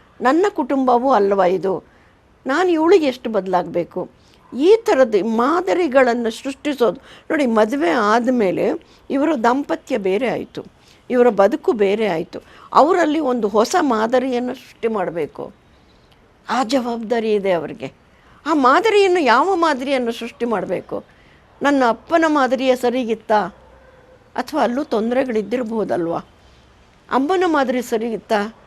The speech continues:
ಇಲ್ಲ, ಅಲ್ಲೂ ಅನೇಕ ತೊಂದರೆ ಆಗ್ತಿತ್ತು. ನಾವು ಎಲ್ಲವಾಗಲೂ ಅಪ್ಪ ಅವರ ಅಜ್ಜಿ ತಾತನ ಕೇಳ್ಕೊಂಡು ಹೋಗ್ತಾ ಇದ್ವಿ,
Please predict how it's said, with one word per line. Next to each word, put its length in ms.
ಇಲ್ಲ, 240
ಅಲ್ಲೂ 280
ಅನೇಕ 360
ತೊಂದರೆ 420
ಆಗ್ತಿತ್ತು. 640
ನಾವು 160
ಎಲ್ಲವಾಗಲೂ 560
ಅಪ್ಪ 260
ಅವರ 420
ಅಜ್ಜಿ 220
ತಾತನ 340
ಕೇಳ್ಕೊಂಡು 380
ಹೋಗ್ತಾ 240
ಇದ್ವಿ, 300